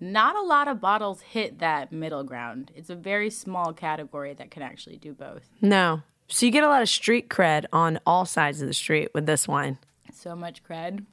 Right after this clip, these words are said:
Speaker 2: Uh, Mads, what are you looking
Speaker 1: Whoa.
Speaker 2: for the most about not working with me?
Speaker 1: <laughs> Nothing. No, I'm kidding.
Speaker 2: <laughs>
Speaker 1: Um,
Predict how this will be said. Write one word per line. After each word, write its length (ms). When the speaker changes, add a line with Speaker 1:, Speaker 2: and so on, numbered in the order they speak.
Speaker 2:
Uh, 300
Mads, 340
what 240
are 60
you 160
looking 260
Speaker 1:
Whoa. 80
Speaker 2:
for 240
the 180
most 680
about 320
not 400
working 500
with 160
me? 180
Speaker 1:
<laughs> 600
Nothing. 560
No, 100
I'm 260
kidding. 300
Speaker 2:
<laughs> 360
Speaker 1:
Um, 420